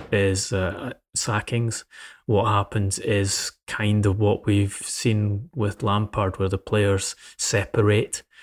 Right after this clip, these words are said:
um, from the manager, uh, to a certain extent, and the club decides to go with the playing staff because the playing staff have, have more money invested in them. I mean, it, one factor here is Frank Lampard wasn't paid particularly high,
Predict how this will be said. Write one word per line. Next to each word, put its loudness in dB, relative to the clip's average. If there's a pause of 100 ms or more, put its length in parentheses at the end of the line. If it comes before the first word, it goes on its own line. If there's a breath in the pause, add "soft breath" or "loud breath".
(280 loud breath)
um, 0
from 2
the 0
manager, 2 (460 loud breath)
uh, -2
to 0
a 4
certain 0
extent, 0
and -4
the 0
club -2
decides -2
to -12
go 0
with 0
the -4
playing 0
staff -4
because -2
the -10
playing -2
staff -4
have, -4
have -2
more 2
money 2
invested -2
in -2
them. -2
I -4
mean, -4
it, -8 (280)
one 0
factor -6
here 2
is 0
Frank -2
Lampard -2
wasn't 0
paid -4
particularly -4
high, -2